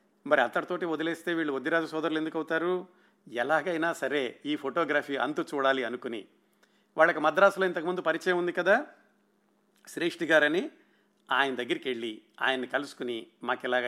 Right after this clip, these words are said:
ఎట్లాగైనా సరే ఒక కెమెరా కొనిపెట్టండి" అని కెమెరా తీసుకుని ఆ ఫోటోలు డెవలప్ చేయడానికి అవసరమైనటువంటి రసాయనాలు వాటన్నింటినీ కొనుక్కుని కలకత్తా నుంచి పుస్తకాలు తెప్పించి మొత్తానికి ఎలాగైతే వాళ్ళు సొంతంగా ఈ ఫోటోగ్రఫీలో నిష్ణాత,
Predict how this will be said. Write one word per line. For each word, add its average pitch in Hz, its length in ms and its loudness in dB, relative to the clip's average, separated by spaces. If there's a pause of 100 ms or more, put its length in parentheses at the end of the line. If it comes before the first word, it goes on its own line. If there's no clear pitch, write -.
ఎట్లాగైనా 151 460 0
సరే 127 200 -4
ఒక 131 160 -4
కెమెరా 151 400 0
కొనిపెట్టండి" 123 640 -4
అని 113 120 -8
కెమెరా 139 320 2
తీసుకుని 117 520 -10 (600)
ఆ 143 140 6
ఫోటోలు 156 640 0 (300)
డెవలప్ 160 460 0
చేయడానికి 151 360 0
అవసరమైనటువంటి 139 760 -4
రసాయనాలు 135 580 0
వాటన్నింటినీ 127 560 -2
కొనుక్కుని 117 500 -8 (440)
కలకత్తా 165 440 2
నుంచి 151 260 -4
పుస్తకాలు 147 460 -2
తెప్పించి 117 640 -10 (340)
మొత్తానికి 139 480 0
ఎలాగైతే 131 380 0
వాళ్ళు 127 200 -2
సొంతంగా 139 720 2 (440)
ఈ 151 120 -2
ఫోటోగ్రఫీలో 165 840 0
నిష్ణాత, 165 480 0